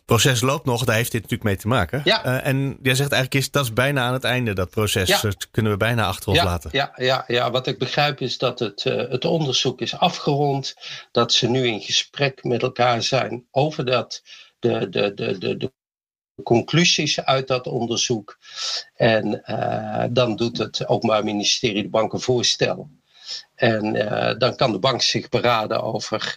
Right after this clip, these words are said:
Speaker 2: eh, nee, we, we gaan naar de rechter.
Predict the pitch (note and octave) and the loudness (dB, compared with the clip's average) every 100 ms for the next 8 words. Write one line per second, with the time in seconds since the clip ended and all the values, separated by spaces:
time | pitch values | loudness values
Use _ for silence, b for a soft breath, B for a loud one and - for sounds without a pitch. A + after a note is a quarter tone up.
0 | - G3+ C#3+ C3+ E3 G3 C#3 A2 B2 A#2+ | 0 4 4 2 0 0 0 0 0 0
1 | B2 A#2+ B2 A#2 - B2 A2+ A2 A#2 D3 | -4 -4 -2 -2 0 2 2 0 0 0
2 | C3 - G#2+ - | 0 -2 -4 -6